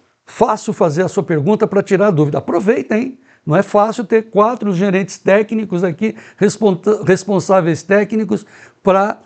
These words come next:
receber a sua pergunta. Vamos aqui. Carlos Koenig, vamos falar tecnicamente dos problemas da sua área. Aí sim, agora a gente pode ilustrar as conversas. Como é que está a situação e por que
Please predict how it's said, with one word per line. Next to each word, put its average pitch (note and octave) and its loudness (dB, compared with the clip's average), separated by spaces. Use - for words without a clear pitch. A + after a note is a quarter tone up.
receber F3+ 0
a G3 2
sua F#3+ -2
pergunta. C#3+ -2
Vamos B3 2
aqui. B2+ -2
Carlos C4+ 0
Koenig, A#2 -2
vamos B3 0
falar G3+ 0
tecnicamente F3+ 0
dos E3+ 0
problemas E3+ 2
da D3+ 2
sua D3 2
área. F#3 -2
Aí F#3+ 2
sim, G3 -2
agora E3+ 2
a - 2
gente F3+ -2
pode F3+ 0
ilustrar D#3+ 0
as D3+ -2
conversas. C#3+ 0
Como G3+ 2
é C4 4
que - -10
está A3 0
a G#3 -2
situação A#3 -2
e A3+ 2
por B3 2
que D4 0